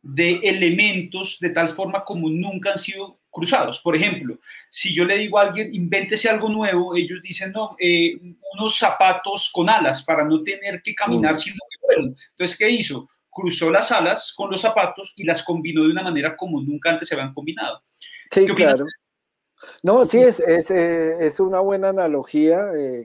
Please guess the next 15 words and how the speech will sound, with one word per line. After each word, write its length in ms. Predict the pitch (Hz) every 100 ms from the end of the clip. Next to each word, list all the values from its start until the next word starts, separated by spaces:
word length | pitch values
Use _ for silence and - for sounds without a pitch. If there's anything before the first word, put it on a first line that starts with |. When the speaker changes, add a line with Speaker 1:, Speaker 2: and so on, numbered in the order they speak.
| -
Speaker 2:
c-, 80 | 127 117 _
tomar 280 | 143 143 147
dos 180 | 175 196
elementos 560 | 190 170 143 139 175
que 80 | -
aparentemente 680 | 151 139 131 151 165 156 180
no 160 | 175 175
tienen 480 | _ 170 180 175
nada 180 | 175 180
que 140 | 180 156
ver 180 | 143 165
y 80 |
sacar 340 | 170 147 131 131
un 140 | 151
tercero 680 | - 156 - 170 143 151 208